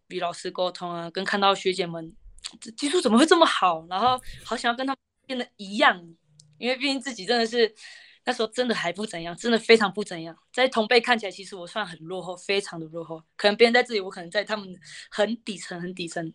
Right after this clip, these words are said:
的技术，可能没人会看得到我，都会看到光鲜亮丽的那些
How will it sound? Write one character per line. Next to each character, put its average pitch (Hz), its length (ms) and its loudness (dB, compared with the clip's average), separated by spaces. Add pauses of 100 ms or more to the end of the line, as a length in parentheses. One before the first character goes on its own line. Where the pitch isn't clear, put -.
的 170 120 -4
技 180 180 -4
术， 175 180 -4
可 190 140 0
能 202 60 6
没 226 80 8
人 214 100 10
会 226 80 10
看 226 160 6
得 196 80 -2
到 202 140 6
我， 156 260 -6 (240)
都 285 120 -2
会 285 100 -6
看 285 140 6
到 277 100 8
光 254 180 6
鲜 254 200 -8
亮 247 120 -4
丽 247 120 -8
的 196 80 -12
那 208 120 -10
些 214 320 -8